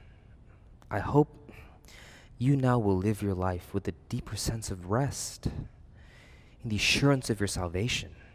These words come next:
that is not based on your personal ability to obey, but on the perfection of Jesus Christ,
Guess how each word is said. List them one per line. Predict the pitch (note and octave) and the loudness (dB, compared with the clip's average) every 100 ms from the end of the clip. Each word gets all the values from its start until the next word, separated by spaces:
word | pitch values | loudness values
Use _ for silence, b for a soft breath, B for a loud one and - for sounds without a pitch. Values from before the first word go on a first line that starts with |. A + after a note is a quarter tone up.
| b b b b - - b b b - | b b b b -20 -20 b b b 0
that | A#2 | 2
is | |
not | A2+ F3 C#3 G2+ | 2 0 0 2
based | B2+ D#3+ - - | 6 6 4 2
on | A#2 A2 | 2 6
your | B2+ F#3 | 10 10
personal | - D3+ D3+ C#3+ A#2+ | 8 2 4 2 2
ability | G#2 A2+ A#2 A#2 G#2+ | 2 4 6 4 4
to | G#2+ | 4
obey, | G2 F#2 C#3 A2+ F#2+ A#2+ b b b b b b - | 4 4 2 2 0 -6 b b b b b b 0
but | B2+ | 6
on | A2 | 6
the | G#2 | 4
perfection | - G#2 - C#3 - C3+ | -2 -8 -4 -2 0 0
of | A2 F#2 | -2 0
Jesus | G#2+ G2+ G2 | 0 0 -4
Christ, | - E2+ D#2+ - - | -4 -4 -4 -6 -6